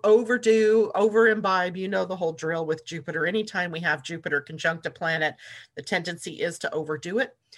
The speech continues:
Maybe we talk too much, maybe we say the wrong things and we keep going and going and going, trying to dig ourselves out of the hole, and we just keep <laughs> getting deeper in it. Um, so be careful of what you're saying, slow things down,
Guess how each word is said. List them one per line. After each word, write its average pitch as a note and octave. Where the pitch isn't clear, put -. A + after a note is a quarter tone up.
Maybe C#3
we C#3+
talk G#3
too G#3+
much, F#3
maybe C3+
we C3
say F#3+
the G3
wrong F3+
things F3
and E3
we D3+
keep D3+
going D#3
and D3
going D3
and D3
going, E3+
trying D3+
to D3
dig D#3
ourselves D3+
out D3+
of C#3
the D#3
hole, F#3
and D3+
we D3
just -
keep -
<laughs> -
getting A3
deeper B3
in B3
it. D4+
Um, C4+
so A#3+
be B3
careful D4+
of F3+
what -
you're G#3
saying, A#3
slow A3+
things G3+
down, E3+